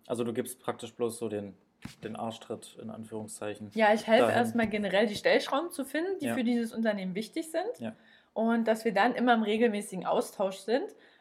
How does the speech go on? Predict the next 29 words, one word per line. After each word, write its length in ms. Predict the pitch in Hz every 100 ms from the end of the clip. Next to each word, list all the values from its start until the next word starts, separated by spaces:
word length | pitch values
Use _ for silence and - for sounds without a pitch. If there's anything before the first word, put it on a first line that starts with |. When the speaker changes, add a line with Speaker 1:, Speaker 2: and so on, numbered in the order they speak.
| -
Speaker 2:
aber 160 | 208
dass 220 | 202 202 -
zwischen 260 | 240 277
diesen 200 | 226 208
Austauschphasen 1000 | - 220 220 208 196 - - 196 214 233
die 80 | 202
Leute 260 | 175 180
selber 380 | 190 165 202 220
in 80 | 190
die 80 | 180
Umsetzung 500 | 247 269 202 - 202
kommen. 320 | - 220 262 - - -
Weil 140 | 196
ich 60 | 214
Speaker 1:
Mhm. 40 |
Speaker 2:
finde, 200 | 247 233
wenn, 360 | 208 202 208 202 - _ -
wenn 580 | 196 196 190 185 180 -
der 120 | 196
Chef 200 | - 247
des 180 | 254 233
Unternehmens 680 | 208 185 180 208 208 180 208
nicht 160 | 214
hinter 180 | 220 208
dem 160 | 185 190
Social 340 | 185 185 185
Media 300 | 208 254 175
steht, 480 | - - 214 233 - _ _ _ _ _ _ _ -
dann 340 | 185 185 180